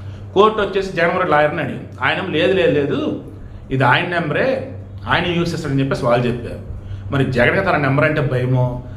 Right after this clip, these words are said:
లేదు జగన్ పాపం నిజమే చెప్తాడు కాబట్టి నెంబర్ లేదు, ఫోన్ లేదు, పక్కన వాళ్ళది వాడుతాడు కానీ overall-గా అన్నప్పుడు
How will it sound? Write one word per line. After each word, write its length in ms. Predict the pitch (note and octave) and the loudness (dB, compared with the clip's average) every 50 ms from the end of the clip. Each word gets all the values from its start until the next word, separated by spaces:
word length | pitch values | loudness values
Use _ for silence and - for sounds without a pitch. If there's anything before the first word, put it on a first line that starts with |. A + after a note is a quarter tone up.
| - - G#3+ | -12 0 4
లేదు 260 | A3 A#3 A3+ A3 - | 6 6 6 6 4
జగన్ 380 | - F3 E3+ F#3 F#3 F3+ F3 F3 | 4 2 2 2 0 -2 -2 -2
పాపం 120 | E3+ E3+ | -2 -2
నిజమే 200 | D3 C#3+ D3+ E3+ | -2 -2 -2 0
చెప్తాడు 300 | E3+ E3+ E3 E3 D#3+ D3 | 0 0 0 0 2 2
కాబట్టి 380 | D3 D3 C3+ C#3+ C#3+ C#3 C#3+ D3 | 4 4 4 2 0 0 0 0
నెంబర్ 340 | C3+ C3+ C3+ C#3 D3+ D#3+ D#3 | 0 0 2 2 2 2 2
లేదు, 220 | D#3 D3+ D#3 D3+ | 2 2 2 0
ఫోన్ 280 | - - D3 D3 D3+ D3+ | -2 0 0 2 4 4
లేదు, 380 | C#3+ C#3+ C#3+ - - - - - - - - | 2 2 2 0 -2 -4 -8 -10 -12 -2 0
పక్కన 180 | D3 C#3+ C#3+ E3 | 0 2 2 2
వాళ్ళది 200 | E3 D#3+ D#3 C#3+ | 2 2 4 4
వాడుతాడు 440 | C3+ C3+ C3+ C3 C3 C3 C3 C3 C3 | 4 2 2 0 0 2 2 2 2
కానీ 480 | C3+ - E3+ D3 C3+ C#3 C#3 - - - F#2+ G2+ B2 | 2 2 2 2 2 0 0 -2 -6 -8 -8 -2 0
overall-గా 420 | C#3+ E3 F3 F3 F3 E3+ D3 C#3 C3 | 4 4 4 4 4 2 2 0 0
అన్నప్పుడు 560 | A#2+ - C3 - C#3 D#3 A3 D4 - - | -2 -2 -4 -6 -4 -2 -2 -2 -2 -6